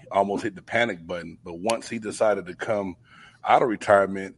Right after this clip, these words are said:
and whenever he takes the field, he just gives you an extra sense of confidence that your team can do whatever it is you need them to do. And I think the guys that play with him feel the same way. Um, I'm right there with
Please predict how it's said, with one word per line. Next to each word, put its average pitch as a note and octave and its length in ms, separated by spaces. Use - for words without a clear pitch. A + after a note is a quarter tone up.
and G2 320
whenever A2 260
he A2 140
takes G#2+ 280
the F#2+ 120
field, G2 520
he A2 140
just G#2 240
gives G2 340
you G2 300
an F2+ 100
extra A2 320
sense - 260
of G2+ 80
confidence F#2+ 560
that F#2+ 280
your G2+ 100
team G2+ 300
can F#2+ 160
do G2 320
whatever G2 360
it F#2 60
is F#2 200
you F2+ 80
need F2+ 200
them F2 80
to F2+ 80
do. F2 220
And A2 100
I G#2+ 60
think A2 220
the G2+ 60
guys G#2 340
that G2 160
play A2+ 180
with G2 200
him F2+ 120
feel G2+ 200
the F#2 140
same F#2 260
way. F2+ 220
Um, F#2+ 340
I'm C#3+ 180
right C#3 160
there C3+ 120
with C3+ 260